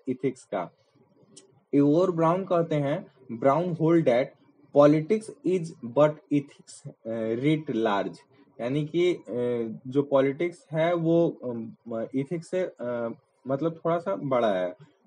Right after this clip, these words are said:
Politics divorce from ethics,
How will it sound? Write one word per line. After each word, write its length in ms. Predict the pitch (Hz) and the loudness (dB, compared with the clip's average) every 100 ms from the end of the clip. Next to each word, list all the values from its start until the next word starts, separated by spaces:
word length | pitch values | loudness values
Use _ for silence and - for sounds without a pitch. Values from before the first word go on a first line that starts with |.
| - | 2
Politics 480 | 139 151 156 185 151 | 4 4 2 0 0
divorce 580 | 135 139 139 151 190 208 | 2 4 6 4 2 0
from 300 | _ 165 147 | _ 0 0
ethics, 760 | - 104 107 92 104 - _ | -2 -8 -6 -8 -8 -18 _